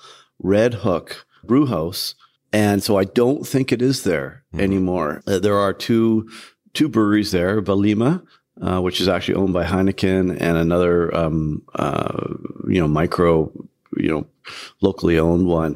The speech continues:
Speaker 2: Mm-hmm.
Speaker 1: Um, but I do not think that they're related to the one that I worked at.
Speaker 2: Right. And then, uh, come back to Canada.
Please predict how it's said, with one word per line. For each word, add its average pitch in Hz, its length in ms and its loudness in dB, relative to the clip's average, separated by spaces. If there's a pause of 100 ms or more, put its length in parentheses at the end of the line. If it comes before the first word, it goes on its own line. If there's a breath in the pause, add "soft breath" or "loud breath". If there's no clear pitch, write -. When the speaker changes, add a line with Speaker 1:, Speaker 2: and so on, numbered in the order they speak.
(120)
Speaker 2:
Mm-hmm. 76 240 -8 (180)
Speaker 1:
Um, 76 300 0
but 101 160 0
I 92 80 4
do 95 300 2
not 98 420 4
think 87 300 -2
that - 160 -6
they're 82 320 0 (120)
related 78 500 0
to 80 100 -8
the 76 80 -2
one 73 180 -6
that 71 140 -6
I 71 240 -4 (180)
worked 73 260 -6
at. - 240 -10
Speaker 2:
Right. 67 320 -2 (220 soft breath)
And 80 160 2
then, 82 160 4
uh, 78 480 2
come 78 160 -4
back 76 260 -4
to 71 300 0 (100)
Canada. 71 380 -2